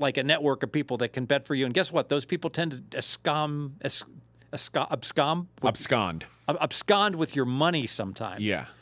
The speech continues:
Speaker 1: So you're, you're probably not gonna get paid a hundred cents on the dollar when you're winning long term. I guarantee you won't. Such that, you know, the true liquidity, I'm gonna ask Scott this. What do you think, like, a base, how much could you get down? Let's say it's pick 'em, um,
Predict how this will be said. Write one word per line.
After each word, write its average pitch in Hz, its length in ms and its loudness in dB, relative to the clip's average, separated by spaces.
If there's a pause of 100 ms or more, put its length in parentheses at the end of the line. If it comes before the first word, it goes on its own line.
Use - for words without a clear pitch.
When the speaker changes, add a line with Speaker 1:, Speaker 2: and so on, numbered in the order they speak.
(140)
Speaker 1:
So - 120 4
you're, 175 220 4
you're 165 240 2
probably 202 460 2
not 165 280 2
gonna 160 160 0
get 139 160 2
paid 233 260 4
a 131 80 2
hundred 131 240 -2
cents 139 220 0
on 135 60 -4
the 131 60 -2
dollar 131 280 4
when 123 140 -2
you're 123 100 2
winning 208 240 4
long 117 260 -2
term. 120 180 -4
I 120 100 0
guarantee 127 440 -2
you 131 140 -2
won't. 101 260 -4 (680)
Such - 460 2
that, 143 400 2 (320)
you 131 100 2
know, 135 60 2
the 120 140 -2
true 214 260 0
liquidity, 185 720 0
I'm 175 80 0
gonna 160 140 2
ask 123 120 -2
Scott 110 320 -4
this. - 280 -14 (340)
What 214 120 4
do 269 40 0
you 277 80 0
think, 214 240 2 (100)
like, 131 180 -2
a 135 100 0
base, 147 440 0
how 196 160 0
much 294 220 2
could 185 160 -4
you 139 60 -4
get 143 240 0
down? 139 500 2 (220)
Let's 175 180 2
say 170 160 4
it's 139 140 -4
pick - 340 -2
'em, 165 380 0 (420)
um, 123 580 2